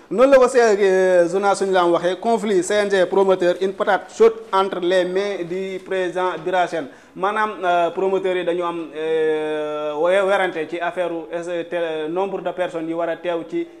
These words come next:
stade bi. Ñii bu ne trois cents, C N G bu, bu fixé trois cents personnes pour ñu seetaan lamb yi. Promoteurs yi moom dañu bëgg ñu indi ko ba trois mille wala cinq mille. Problème boobu daal la so-, Suñu Lamb basé wu pour wax ne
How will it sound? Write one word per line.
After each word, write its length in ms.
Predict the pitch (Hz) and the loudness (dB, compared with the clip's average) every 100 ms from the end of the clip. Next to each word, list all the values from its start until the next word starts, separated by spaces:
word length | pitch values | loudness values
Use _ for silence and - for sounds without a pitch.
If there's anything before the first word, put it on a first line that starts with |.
| - 160 | -12 -8
stade 240 | 165 156 139 | -4 -4 -4
bi. 60 | 131 - - 160 | -16 -20 -12 -6
Ñii 140 | 196 | -4
bu 140 | 185 185 | -2 -4
ne 200 | 190 170 | -2 -4
trois 320 | 156 175 170 | -4 0 0
cents, 220 | 165 143 120 147 | -2 -10 -14 -8
C 140 | 180 | -4
N 140 | 180 | -4
G 120 | 175 156 | -2 -6
bu, 300 | 160 170 160 | -2 -2 -2
bu 220 | 151 165 165 | -4 -6 -4
fixé 360 | 190 - 156 | -6 -6 -6
trois 200 | 175 175 | -4 -2
cents 180 | 170 160 | -2 -6
personnes 340 | 165 156 156 143 | -8 -8 -8 -10
pour 140 | 170 | -8
ñu 140 | 175 165 | -8 -6
seetaan 360 | 175 170 151 | -6 -6 -6
lamb 220 | 160 160 160 | -4 -4 -4
yi. 120 | 180 - - - | -10 -14 -20 -10
Promoteurs 460 | - 214 214 208 190 | -2 0 0 0 2
yi 80 | 185 | 2
moom 180 | 180 170 | 0 -2
dañu 200 | 185 185 | -2 -2
bëgg 300 | 170 165 175 - | -2 -4 -6 -8
ñu 160 | 160 175 | -8 -4
indi 160 | 180 | -4
ko 100 | 170 | -4
ba 120 | 156 151 | -4 -8
trois 240 | 175 185 175 | -2 0 0
mille 180 | 170 | -2
wala 220 | 160 160 156 | -4 -4 -6
cinq 200 | 160 147 | -8 -10
mille. 140 | 131 - - | -14 -18 -12
Problème 340 | 190 220 214 196 | -2 0 2 2
boobu 220 | 190 175 | 0 2
daal 260 | 165 156 | 0 0
la 300 | 165 170 156 | -2 -2 -4
so-, 280 | 160 180 165 | -4 -4 -4
Suñu 200 | 156 185 | -4 -2
Lamb 260 | 180 165 156 | 0 -2 -2
basé 260 | 165 170 165 | 0 0 0
wu 60 | |
pour 140 | 170 180 | -2 -2
wax 160 | 175 | -2
ne 80 | 165 | -2